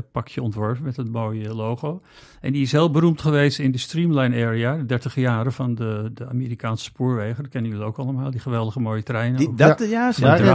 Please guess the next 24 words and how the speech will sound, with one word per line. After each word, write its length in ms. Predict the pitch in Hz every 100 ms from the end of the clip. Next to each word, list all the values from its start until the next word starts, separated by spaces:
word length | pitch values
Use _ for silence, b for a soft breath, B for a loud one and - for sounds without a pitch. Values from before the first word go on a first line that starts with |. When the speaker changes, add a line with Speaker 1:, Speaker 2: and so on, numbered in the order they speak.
| 143
Speaker 3:
eh, 120 | 165
Speaker 1:
Dreyfus. 220 | 151 156
Speaker 3:
Elger 400 | 147 151 - 139
een, 180 | 139 135
Speaker 2:
Ik 80 | 139
Speaker 3:
eh, 60 | 135
Speaker 2:
hou 220 | 135 -
daar, 100 | 143
Speaker 1:
Andere 160 | 127 123
Speaker 2:
ik 40 |
heb 80 | 143
daar 80 | 131
Speaker 1:
Dreyfus. 240 | 156 143 -
Speaker 2:
zwak 240 | 135 -
voor. 220 | - 90
Speaker 1:
Ja, 120 | 117 131
ik 100 | 113
Speaker 3:
Ja. 60 |
Speaker 1:
ook. 120 | 120
Vind 180 | - 127
ik 60 | 131
echt 120 | -
heel 140 | 120
mooi. 260 | 120 113